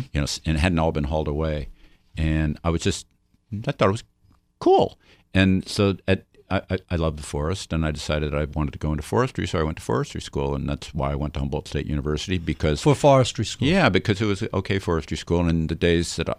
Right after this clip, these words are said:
Speaker 1: I was young, it was the nineteen sixties, and the world was in turmoil, and I didn't think I was, I went to school young, and I didn't think I was old enough and mature enough to handle U C Berkeley, which was a better forestry school,
Speaker 2: Mm-hmm.
Speaker 1: um, but I was pretty sure I couldn't handle U C Berkeley. I wasn't mature enough.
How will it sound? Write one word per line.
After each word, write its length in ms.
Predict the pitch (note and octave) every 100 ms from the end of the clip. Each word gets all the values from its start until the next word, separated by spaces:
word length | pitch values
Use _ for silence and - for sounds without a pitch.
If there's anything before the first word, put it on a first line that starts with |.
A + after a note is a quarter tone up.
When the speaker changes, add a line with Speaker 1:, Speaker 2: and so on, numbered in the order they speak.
| -
Speaker 1:
I 120 | E2
was 180 | E2 -
young, 220 | D2+ D#2+
it 80 | F#2
was 140 | D2
the 60 | -
nineteen 360 | C#2 D2+ D2+ C2+
sixties, 540 | - - - D#2 D#2
and 240 | D2 C#2
the 40 | C2+
world 280 | C2+ C#2 C#2
was 120 | C2
in 120 | C2+
turmoil, 520 | - D2+ C2+ C#2 D2+
and 80 | D#2
I 80 | C#2
didn't 180 | C#2 C#2
think 180 | D#2 C#2
I 100 | C#2+
was, 260 | C#2+ -
I 60 | -
went 160 | D2+ C#2+
to 100 | -
school 260 | - C#2
young, 240 | C2+ C2 C#2+
and 80 | C2+
I 60 |
didn't 140 | C#2 B1+
think 140 | C#2+
I 40 | C#2
was 140 | B1+
old 160 | C2 C2
enough 240 | C2 -
and 80 | C2+
mature 360 | B1 - D#2 C#2+
enough 220 | C#2 -
to 120 | C2+
handle 380 | B1 D2 C#2+ - -
U 120 | C2+
C 160 | - C#2
Berkeley, 440 | D2 C#2 - B1+ - - - -
which 160 | -
was 140 | C2 C#2
a 40 |
better 240 | B1 D2 B1+
forestry 440 | - B1+ - -
school, 340 | - C#2+ E2 A2+ _
Speaker 2:
Mm-hmm. 300 | B2 A2+ G#2+
Speaker 1:
um, 100 | D#2+
but 140 | D2+ D2
I 100 | - -
was 80 | - -
pretty 140 | - C#2
sure 140 | C#2+
I 40 |
couldn't 180 | - C2
handle 220 | B1+ C2+ A1+
U 120 | C#2
C 140 | -
Berkeley. 340 | - B1 - D2+
I 20 |
wasn't 220 | D2 C#2+
mature 320 | B1 - D#2 B1+
enough. 260 | B1 F2